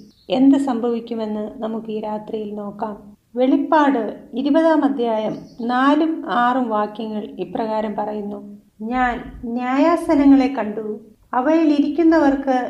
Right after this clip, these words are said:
ന്യായവിധിയുടെ അധികാരം കൊടുത്തു. യേശുവിൻ്റെ സാക്ഷ്യവും ദൈവവചനവും നിമിത്തം തല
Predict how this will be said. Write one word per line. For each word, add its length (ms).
ന്യായവിധിയുടെ 800
അധികാരം 560
കൊടുത്തു. 400
യേശുവിൻ്റെ 640
സാക്ഷ്യവും 720
ദൈവവചനവും 880
നിമിത്തം 440
തല 240